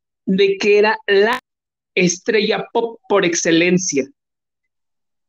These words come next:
estas alturas creo que también habría que recalcar el hecho de que estamos en el dos mil diez, en pleno apogeo de muchas estrellas, y nos queda claro también que muchas estrellas pop van a venir, van a ir, van a venir, van a lanzar hits,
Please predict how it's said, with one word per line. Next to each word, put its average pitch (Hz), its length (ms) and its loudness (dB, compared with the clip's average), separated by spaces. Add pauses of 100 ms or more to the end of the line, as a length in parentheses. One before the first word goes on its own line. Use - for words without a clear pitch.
(760)
estas 190 80 0
alturas 240 440 2
creo 226 220 0
que 233 120 0
también 208 340 0
habría 208 420 2
que 220 100 -4
recalcar 185 640 -2
el 202 140 4
hecho 208 220 2
de 202 120 2
que 190 100 -2
estamos 202 360 0
en 185 140 4
el 170 100 4
dos 175 200 2
mil 196 260 4
diez, 220 320 2
en 185 120 0
pleno 196 200 2
apogeo 196 400 0
de 196 100 2
muchas 196 400 2
estrellas, 202 480 0
y 196 60 4
nos 180 200 0
queda 220 220 0
claro 214 320 -2
también 196 340 2
que 196 260 -4 (220)
muchas 302 360 2
estrellas 262 420 0
pop 262 240 -2
van 233 160 0
a 247 60 2
venir, 233 360 2 (520)
van 196 280 0
a 180 120 2
ir, 226 320 2
van 214 160 0
a 208 80 2
venir, 190 380 4
van 214 120 2
a 214 60 0
lanzar 185 440 0
hits, 220 400 -4